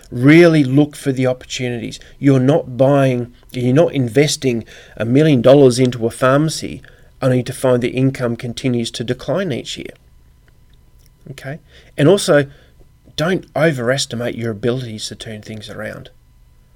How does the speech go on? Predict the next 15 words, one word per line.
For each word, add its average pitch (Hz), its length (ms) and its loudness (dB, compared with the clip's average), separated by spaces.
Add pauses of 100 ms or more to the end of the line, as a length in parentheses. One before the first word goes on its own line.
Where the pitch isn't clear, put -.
(280)
Okay, - 220 -14 (400)
the 127 120 -6
common 175 420 -4
thing 156 300 -4
I 127 100 -2
hear 131 420 -6
from 117 360 -10
first-time 117 600 -8
owners 113 340 -10
six - 300 -12
months 113 220 -10
down 113 240 -10
the 110 80 -12
track - 380 -12
is, 113 160 -12